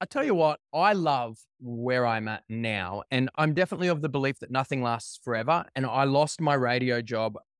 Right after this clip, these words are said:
through covid nineteen. We were made redundant, and radio was my life, and I thought I was just gonna keep doing that forever,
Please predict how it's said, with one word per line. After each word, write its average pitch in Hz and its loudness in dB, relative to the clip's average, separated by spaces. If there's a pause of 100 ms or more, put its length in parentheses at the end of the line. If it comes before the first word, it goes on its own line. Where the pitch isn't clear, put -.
through 127 -2
covid 120 0
nineteen. 107 -2 (600)
We 147 4
were 151 4
made 135 2
redundant, 123 0 (600)
and 131 0
radio 139 2
was 123 -8
my 107 -6
life, 117 -2 (100)
and 123 0
I 107 -2
thought 120 -2
I 113 -2
was 117 -4
just 113 -6
gonna 117 -2
keep - -6
doing 123 0
that 123 -4
forever, 147 0